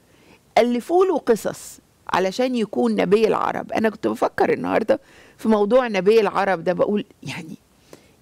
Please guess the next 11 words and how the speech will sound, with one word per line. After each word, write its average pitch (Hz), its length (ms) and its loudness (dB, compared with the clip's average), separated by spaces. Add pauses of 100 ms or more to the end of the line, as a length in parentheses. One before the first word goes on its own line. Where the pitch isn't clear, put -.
مين 247 200 2 (120)
اللي 285 80 2
اخترع 233 460 0
موضوع 156 380 -2
نبي 170 280 2
العرب 131 440 -2
ده؟ - 80 -10 (1600)
يعني 165 360 0 (120)
ال-، 170 160 2 (240)
كل 349 240 2
الأنبياء 208 640 -2